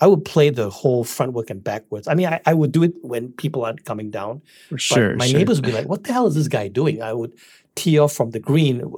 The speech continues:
Speaker 1: I wouldn't spoil the green. I, I'd be, get off, you know, to the side.
Speaker 2: Sure.
Speaker 1: But I, I literally drive the ball back to the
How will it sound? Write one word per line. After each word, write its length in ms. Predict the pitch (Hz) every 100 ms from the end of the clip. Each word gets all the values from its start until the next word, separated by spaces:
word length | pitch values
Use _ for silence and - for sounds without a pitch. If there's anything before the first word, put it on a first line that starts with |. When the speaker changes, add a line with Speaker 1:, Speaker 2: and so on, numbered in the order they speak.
| -
Speaker 1:
I 100 | 120
wouldn't 240 | 131 139
spoil 260 | - 143 120
the 100 | 101
green. 300 | 110 123 101
I, 140 | 101 -
I'd 200 | 107 -
be, 80 | 156
get 160 | - 120
off, 200 | 110 - -
you 120 | 151
know, 140 | 101
to 140 | 104 113
the 40 |
side. 320 | 107 143 113 - -
Speaker 2:
Sure. 300 | - 120 101
Speaker 1:
But 100 | 127
I, 180 | 139 139
I 120 | 123 127
literally 380 | 143 165 123
drive 360 | 104 113 117 131
the 80 | 113
ball 480 | 113 127 117 98 - _ _ -
back 340 | 117 120 -
to 120 | - 123
the 180 | 107